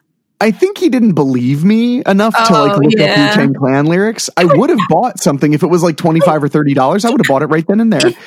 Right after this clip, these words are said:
Speaker 2: if he
Speaker 1: <laughs>
Speaker 2: was a good salesperson, he would have done it anyway, just to see if you would have bought it. Like, it's not
Speaker 1: Right.
Speaker 2: that hard to look them up real quick.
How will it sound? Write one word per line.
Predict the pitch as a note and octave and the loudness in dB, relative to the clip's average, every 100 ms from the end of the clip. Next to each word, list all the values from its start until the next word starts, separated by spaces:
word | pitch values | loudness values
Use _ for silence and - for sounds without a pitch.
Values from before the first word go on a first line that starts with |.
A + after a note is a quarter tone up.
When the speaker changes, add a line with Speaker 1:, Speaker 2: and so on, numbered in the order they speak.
| - | -4
Speaker 2:
if | D#4 | 0
he | F4 | 2
Speaker 1:
<laughs> | |
Speaker 2:
was | F#4 F4+ | 2 2
a | C#4+ - _ - | 0 -2 _ -6
good | D#4 E4 | -2 -2
salesperson, | - - C4 C4+ C#4 C#4 - - A3+ A#3 A3 A3 A#3 | -2 -2 0 -2 -4 -6 -10 -4 -2 -2 -2 0 0
he | - B3 | 0 0
would | A3+ A#3 | 2 0
have | A#3 A#3 | 0 -2
done | A#3+ A3 | -2 0
it | G3+ | 0
anyway, | F#3+ G#3 B3+ D4 E4+ F4+ | 0 0 0 -2 -2 -4
just | - G#3+ A#3+ | -4 -4 -4
to | - | -6
see | G#3+ F#3+ | -4 -2
if | - - | -2 -4
you | F2+ | -4
would | E2 | -4
have | - D#4 _ - | -6 -10 _ -8
bought | - - | -6 -4
it. | - - | -4 -2
Like, | B3+ | -2
it's | C4 - | -2 -2
not | - G3 | 0 0
Speaker 1:
Right. | A#3+ D4+ | 0 -2
Speaker 2:
that | G3 A3 - | -4 -4 -4
hard | - - - | -2 -4 -4
to | - | -6
look | - - | -6 -8
them | - | -8
up | - - | -8 -8
real | - - | -6 -8
quick. | - - - - - | -6 -8 -8 -12 -8